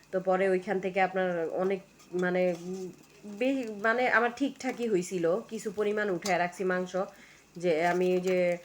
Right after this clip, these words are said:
মশলা হইলো আপনার হলুদ, লবণ, মরিচ আর হইলো আপনার আদা রসুন বাটা দিয়ে আমি মশলাটা, আহ, মাংস কষায় নিতেছিলাম। তো ওইখান থেকে হঠাৎ করে মনে হয়েছে, পরে আপনার মাংস যখন ফ্রিজে রাখছিলাম যে কয়দিন পরে রান্না করব সেজন্য, তো ওইখান থেকে কয় পিস রে-, রাখছি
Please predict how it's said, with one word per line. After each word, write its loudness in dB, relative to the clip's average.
মশলা 2
হইলো 2
আপনার 0
হলুদ, 0
লবণ, 2
মরিচ -2
আর -2
হইলো -2
আপনার -2
আদা 2
রসুন -2
বাটা 0
দিয়ে -2
আমি -2
মশলাটা, 0
আহ, -2
মাংস -2
কষায় 2
নিতেছিলাম। -2
তো 2
ওইখান 2
থেকে -4
হঠাৎ -2
করে -2
মনে -2
হয়েছে, -4
পরে 4
আপনার 0
মাংস 0
যখন -2
ফ্রিজে -4
রাখছিলাম -2
যে 0
কয়দিন 0
পরে 0
রান্না -2
করব -4
সেজন্য, -4
তো -4
ওইখান -4
থেকে -2
কয় -2
পিস -6
রে-, -2
রাখছি -4